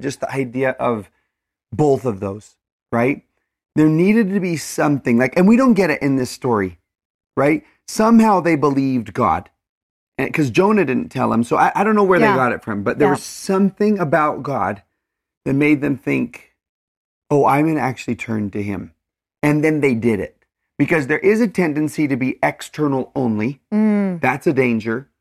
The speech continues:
Speaker 1: I only do things I'm supposed to do. Tell me the,
Speaker 2: Yeah,
Speaker 1: uh,
Speaker 2: rote,
Speaker 1: tell me the
Speaker 2: rote
Speaker 1: routine.
Speaker 2: ritual.
Speaker 1: Yeah. Tell me what I'm supposed to do. What are my, what's my checklist?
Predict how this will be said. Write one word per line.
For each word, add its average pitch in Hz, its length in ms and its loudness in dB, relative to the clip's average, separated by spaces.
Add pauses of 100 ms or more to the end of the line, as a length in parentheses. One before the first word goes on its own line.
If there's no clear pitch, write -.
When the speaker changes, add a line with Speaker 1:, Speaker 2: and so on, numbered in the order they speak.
(300)
Speaker 1:
I 135 220 -4
only 170 380 2
do 151 260 4
things 139 340 0
I'm 127 140 0
supposed 127 400 0
to 139 80 -4
do. 120 140 0
Tell 151 240 -2
me 185 100 2
the, 170 180 2
Speaker 2:
Yeah, 208 240 2
Speaker 1:
uh, - 160 0
Speaker 2:
rote, 262 140 4
Speaker 1:
tell 247 160 2
me 202 80 2
the 196 140 2
Speaker 2:
rote 247 220 2
Speaker 1:
routine. 185 160 0
Speaker 2:
ritual. 185 460 -2
Speaker 1:
Yeah. 139 240 0 (400)
Tell 151 140 0
me 165 100 4
what 175 120 4
I'm 185 60 2
supposed - 200 -4
to 196 80 0
do. 156 340 2 (200)
What 160 180 2
are 185 80 0
my, 185 160 0
what's 165 240 -2
my 185 100 0
checklist? 147 520 -4